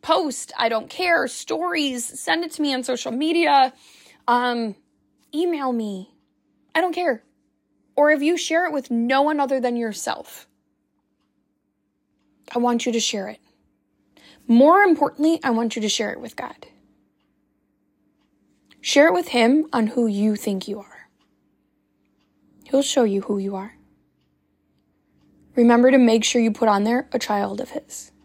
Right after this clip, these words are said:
because mainly that's what you are.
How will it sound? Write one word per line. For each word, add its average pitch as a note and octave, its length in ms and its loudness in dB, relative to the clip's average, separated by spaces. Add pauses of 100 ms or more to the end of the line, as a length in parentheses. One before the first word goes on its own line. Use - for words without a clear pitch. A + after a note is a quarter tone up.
(200)
because B3+ 480 -4 (960)
mainly G#3 400 2
that's G3 240 -12
what - 160 -18
you - 80 -18
are. - 240 -20